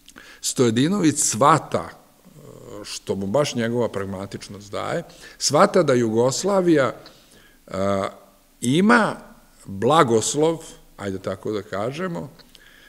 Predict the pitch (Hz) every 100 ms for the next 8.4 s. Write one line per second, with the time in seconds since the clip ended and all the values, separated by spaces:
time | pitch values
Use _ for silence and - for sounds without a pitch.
0 | - 110 123 - 135 117 - - - -
1 | 110 110 110 117 131 190 269 247 - 185
2 | - - - - - _ _ - - 113
3 | 143 180 - - - _ _ - 98 98
4 | 127 160 208 208 165 - - - _ -
5 | - 120 123 123 - - 120 269 - 226
6 | 180 175 156 127 123 120 - - 101 104
7 | 101 98 95 90 90 90 - 92 98 -
8 | 214 214 202